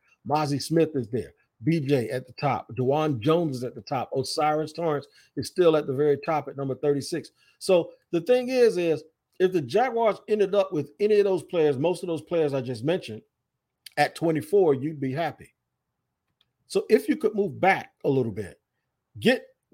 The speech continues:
the, one of those same guys, have an extra third and a fifth, take an extra third and a fifth, well, take your third and a fifth, and one of those thirds and a fifth,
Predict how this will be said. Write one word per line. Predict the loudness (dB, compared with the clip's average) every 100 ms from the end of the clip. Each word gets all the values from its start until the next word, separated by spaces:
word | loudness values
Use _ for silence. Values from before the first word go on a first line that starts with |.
| _
the, | -12 0 4
one | 4
of | 4
those | 0 0
same | -2 -2 0
guys, | 0 0 -2 -6 -14 _ _ _ _ _ _ _ _ _ _ 0
have | 2 4
an | 2
extra | 2 -2 -6
third | 0 0 2 -2 -4 _ _ _ -4
and | -4
a | -2
fifth, | -4 -4 -4 -14 _ _ _ _ _ _ _ _ _ _ _ _ _ _ _ -20 _ _ _ _
take | 2 4 4
an |
extra | 0 -2 -6
third | 0 2 4 4 2 -2 -2
and | -2
a |
fifth, | 0 2 2 0 -12 _ _ _ _ _ _ _ _ _
well, | 0 2
take | 2 0
your | -2
third | 2 2 2
and | 0
a | -4
fifth, | -2 0 0 -6 _ _ _ _ _ _ _ -4
and | 0
one | 2 2
of | 4
those | 2 2
thirds | 2 2 0
and | -6
a |
fifth, | -2 -2